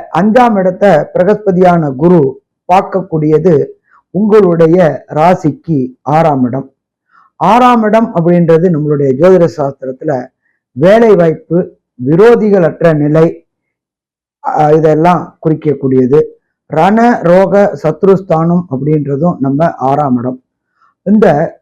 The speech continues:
குரு பகவான், மாறின குரு பகவான் உங்களுடைய ஆறாம் இடத்தை பார்க்கறதுனால இதுவரையிலும் வேலை இல்லாத மேஷராசி என்பர்களுக்கு வேலை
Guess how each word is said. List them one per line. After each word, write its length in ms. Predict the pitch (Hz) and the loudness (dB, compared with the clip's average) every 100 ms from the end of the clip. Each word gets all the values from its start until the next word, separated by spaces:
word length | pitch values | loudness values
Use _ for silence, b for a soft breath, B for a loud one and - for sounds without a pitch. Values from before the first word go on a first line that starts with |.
| 143 | -2
குரு 140 | 185 233 | 0 2
பகவான், 380 | 220 185 202 208 156 | 2 2 0 0 0
மாறின 380 | 175 220 214 165 151 | 2 2 0 -2 -2
குரு 120 | 180 | -2
பகவான் 400 | 160 135 170 147 123 _ _ _ _ 208 | -2 -2 -2 -2 -6 _ _ _ _ -4
உங்களுடைய 500 | 202 202 175 175 202 165 131 - - 185 | 0 2 2 0 0 0 -2 -8 -2 0
ஆறாம் 280 | 226 220 185 | 2 0 -2
இடத்தை 260 | 180 175 165 160 | -2 -2 -2 -2
பார்க்கறதுனால 640 | 175 156 139 139 151 160 123 131 _ _ _ - 208 | -2 -4 -4 -4 -2 -2 -2 -10 _ _ _ -6 0
இதுவரையிலும் 640 | 247 220 180 180 196 147 147 _ 127 | 2 4 2 2 0 -2 -4 _ 0
வேலை 320 | 165 226 233 208 | 2 4 4 2
இல்லாத 320 | 175 165 160 175 139 - - | 2 0 2 0 0 -4 -6
மேஷராசி 500 | 165 190 190 165 - 139 | -4 -2 0 0 -2 -6
என்பர்களுக்கு 600 | 135 135 131 131 - 139 127 _ _ _ _ _ 139 | -6 -8 -8 -12 -10 -10 -10 _ _ _ _ _ 0
வேலை 340 | 196 233 226 | 2 4 2